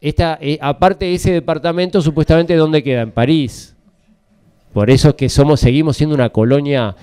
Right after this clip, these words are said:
intelectual, que en economía dependemos de los yanquis, pero en la cultura seguimos siendo una colonia francesa.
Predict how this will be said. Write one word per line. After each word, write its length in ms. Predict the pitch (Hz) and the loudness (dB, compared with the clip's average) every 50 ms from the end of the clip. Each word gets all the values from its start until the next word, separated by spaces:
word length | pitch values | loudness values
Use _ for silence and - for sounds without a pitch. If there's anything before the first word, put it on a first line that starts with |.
| - - - - | -20 -20 -14 -10
intelectual, 960 | 127 117 107 - 107 101 104 95 - - 160 170 156 135 110 95 87 85 - _ | -8 -8 -4 -4 -2 -2 -2 0 4 6 6 8 8 6 4 2 -4 -12 -16 _
que 80 | - 110 | -6 -4
en 80 | 110 | -4
economía 520 | 113 107 - 117 117 120 123 143 156 160 151 | -2 -2 -2 -2 0 0 0 2 2 2 2
dependemos 480 | 135 113 110 123 127 143 147 147 139 131 | 2 0 -4 -4 -4 -2 -2 0 0 0
de 40 | 123 | 0
los 160 | 127 123 - | 0 0 2
yanquis, 380 | 175 175 180 175 143 147 131 - | 4 4 4 2 0 -2 -2 -2
pero 140 | 127 117 120 | 0 0 0
en 60 | 117 | 0
la 100 | 117 - | 0 -2
cultura 420 | 123 120 110 - 160 170 175 147 | -4 -6 0 2 2 4 4 2
seguimos 380 | - - 127 131 135 131 123 - | 0 -2 -4 -4 -4 -6 -4 -4
siendo 180 | 151 147 143 | -2 0 0
una 140 | 131 117 104 | 0 0 0
colonia 400 | - 117 117 123 127 123 117 107 | 0 2 2 2 2 0 -2 -2
francesa. 720 | - 113 110 107 - 160 170 147 123 - - 107 98 90 | 0 -2 -2 0 2 2 4 4 2 0 -2 -4 -4 -6